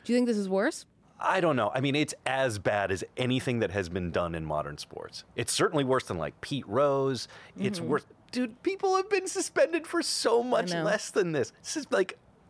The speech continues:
Speaker 1: I think
Speaker 2: written
Speaker 1: this
Speaker 2: out of the
Speaker 1: is
Speaker 2: game entirely.
Speaker 1: worse than the Spygates and the Deflategates because everyone had to be on board for it.
Speaker 2: Everybody.
Speaker 1: Like
Speaker 2: It, look, y-,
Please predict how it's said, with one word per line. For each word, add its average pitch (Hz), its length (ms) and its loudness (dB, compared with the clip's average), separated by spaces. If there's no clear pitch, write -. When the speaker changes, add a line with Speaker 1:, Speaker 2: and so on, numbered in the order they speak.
Speaker 1:
I 175 80 0
think 277 100 2
Speaker 2:
written 381 160 0
Speaker 1:
this 233 100 2
Speaker 2:
out 247 100 4
of 190 80 -2
the 202 80 2
Speaker 1:
is 165 40 -4
Speaker 2:
game 202 280 2
entirely. 202 580 2
Speaker 1:
worse 349 240 0
than 180 300 2
the 160 80 2
Spygates 175 720 0
and 170 100 0
the 160 60 0
Deflategates 165 580 -2
because 196 340 0
everyone 202 540 2
had 175 180 0
to 175 80 -2
be 165 160 0
on 120 160 -2
board 95 300 -2
for 53 160 -6
it. - 120 -6
Speaker 2:
Everybody. 151 640 2
Speaker 1:
Like 147 120 -6
Speaker 2:
It, 127 140 -10
look, 180 200 2
y-, 131 220 -10